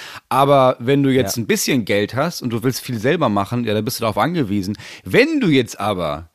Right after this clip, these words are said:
Speaker 1: voll viel Geld hast und du machst das bei dem Bauunternehmer aus der Region, der der größte ist,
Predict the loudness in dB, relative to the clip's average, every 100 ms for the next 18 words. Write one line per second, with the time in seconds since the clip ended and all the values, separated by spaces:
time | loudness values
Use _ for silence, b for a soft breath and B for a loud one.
0 | _ -10 0 2 2 2 0 2 2 0
1 | 0 -6 -6 -10 -6 -2 0 2 0 0
2 | -4 0 0 2 2 0 2 2 2 2
3 | -2 0 0 0 2 0 0 -2 -2 -2
4 | -2 2 2 2 2 2 0 0 0 0
5 | 0 0 0 -2